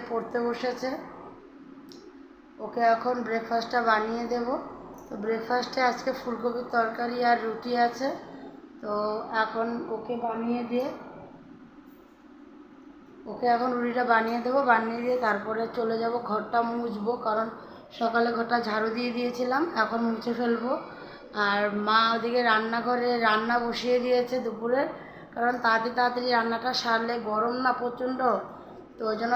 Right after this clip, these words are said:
তাড়াতাড়ি রান্নাটা সেরে ফেলছে। তো মা আজকে সকাল সকাল রান্নাঘরে চলে গেছে, তো ওই জন্য মা রান্না সেরে ফেলছে, তো আমি এদিকে বাইরের কাজটুকু সেরে ফেলছি। তো চলো রান্নার দিকে যাই, কতটুকু রান্না হয়েছে মা সেটাও দেখাবো। চলো রান্নাঘরে যাই।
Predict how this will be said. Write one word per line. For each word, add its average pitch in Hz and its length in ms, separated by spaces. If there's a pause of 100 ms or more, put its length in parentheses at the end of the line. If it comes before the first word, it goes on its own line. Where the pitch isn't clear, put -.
(100)
তাড়াতাড়ি 226 420 (140)
রান্নাটা 220 380 (100)
সেরে 233 260
ফেলছে। 220 380
তো 220 60 (180)
মা 208 100 (140)
আজকে 220 220 (100)
সকাল 220 260
সকাল 233 180 (100)
রান্নাঘরে 220 500
চলে 208 240
গেছে, 208 240 (680)
তো 202 100 (800)
ওই 208 120
জন্য 220 160 (220)
মা 214 120 (120)
রান্না 220 340
সেরে 254 220
ফেলছে, 254 320
তো 254 60 (100)
আমি 214 180 (100)
এদিকে 220 260 (100)
বাইরের 214 360
কাজটুকু 220 380 (120)
সেরে 208 240
ফেলছি। 196 300 (600)
তো 226 60 (140)
চলো 233 220 (140)
রান্নার 214 460
দিকে 226 180 (120)
যাই, 226 160 (100)
কতটুকু 226 440
রান্না 214 300
হয়েছে 233 240 (120)
মা 233 80 (120)
সেটাও 220 340
দেখাবো। 220 320 (120)
চলো 220 260
রান্নাঘরে 202 500
যাই। 208 140